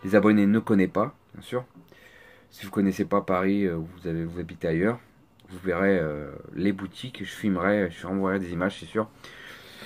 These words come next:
Voilà. Voilà, n'hésitez pas, euh, à mettre un like si vous aimez cette vidéo.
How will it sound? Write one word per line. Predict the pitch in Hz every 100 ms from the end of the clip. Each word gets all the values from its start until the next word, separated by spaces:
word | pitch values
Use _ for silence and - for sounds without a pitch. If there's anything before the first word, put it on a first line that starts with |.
| - -
Voilà. | 101 98 - - - _ - - _ -
Voilà, | 113 113 120 131
n'hésitez | 123 139 131 139 139
pas, | 127 139 143 139 123
euh, | 110 101 101 98 95
à |
mettre | 101 104 113 107
un | 101
like | 113 139 -
si | - 98
vous | 98
aimez | 98 101
cette | - 95
vidéo. | 98 98 101